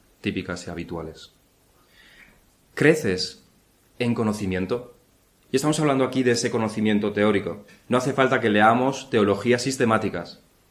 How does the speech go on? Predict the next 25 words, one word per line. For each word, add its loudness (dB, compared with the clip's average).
Realmente 0
no 0
hace -6
falta. -6
Es -10
útil, -2
es -4
provechoso. -4
Pero 4
con 2
lo 2
que -2
se -4
nos -4
da 2
aquí -4
cada -4
domingo, -6
como -8
cuando -2
se -6
nos -4
expone -4
la -6
palabra, -8